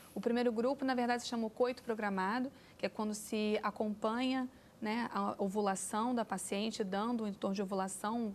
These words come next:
um comprimido por via oral, uma coisa muito simples, pouco invasiva. E aí se acompanha, né, o processo de ovulação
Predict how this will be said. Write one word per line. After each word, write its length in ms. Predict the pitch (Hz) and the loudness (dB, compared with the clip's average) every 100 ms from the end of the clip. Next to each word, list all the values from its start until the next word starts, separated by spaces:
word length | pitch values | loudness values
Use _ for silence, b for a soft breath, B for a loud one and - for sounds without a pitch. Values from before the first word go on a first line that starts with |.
| - | -4
um 100 | 190 | -4
comprimido 400 | 202 202 196 190 | -2 -2 -2 -2
por 120 | 202 | -4
via 140 | 190 185 | 0 2
oral, 240 | 190 208 | 2 2
uma 120 | 202 | 0
coisa 260 | - 185 185 | -2 -2 0
muito 200 | 180 180 | -2 -4
simples, 440 | - 190 208 196 | -4 -2 -2 -4
pouco 280 | - 196 - | -4 -4 -2
invasiva. 680 | 185 185 175 196 247 262 311 - B B B B B | -6 -6 -4 -2 0 -2 -6 -10 B B B B B
E 100 | 233 | 0
aí 80 | 233 | 2
se 140 | 233 | 2
acompanha, 840 | 247 254 254 240 240 240 262 285 285 - | 0 0 -2 0 0 2 2 2 0 0
né, 280 | 233 262 269 | 2 2 2
o 100 | - | -2
processo 400 | 208 214 - 226 | 0 0 0 0
de 80 | 220 | 0
ovulação 680 | 220 226 226 226 254 269 | 0 2 2 2 2 2